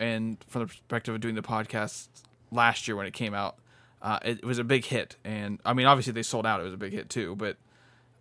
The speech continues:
uh, so I would definitely jump on it if you were interested in any of those designs, and, uh, get yourself some Pride merch.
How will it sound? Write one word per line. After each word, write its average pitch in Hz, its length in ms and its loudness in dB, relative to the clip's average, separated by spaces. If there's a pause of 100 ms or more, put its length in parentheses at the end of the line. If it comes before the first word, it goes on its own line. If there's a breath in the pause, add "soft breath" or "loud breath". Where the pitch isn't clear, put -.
uh, 95 320 -2 (400)
so 101 400 -4
I 107 80 0
would 104 220 -2 (260)
definitely 147 260 8
jump 123 240 2
on 113 140 4
it 87 100 -2
if 104 120 -4
you 120 100 -2
were 107 80 -2
interested 110 300 -4
in 107 80 -2
any 110 100 -2
of 107 60 -2
those 110 140 -2
designs, 107 680 -2 (800 soft breath)
and, 107 640 -4
uh, 87 220 -6
get 95 200 -10
yourself 107 280 -6
some 113 120 -4
Pride 110 280 -2
merch. 107 440 -4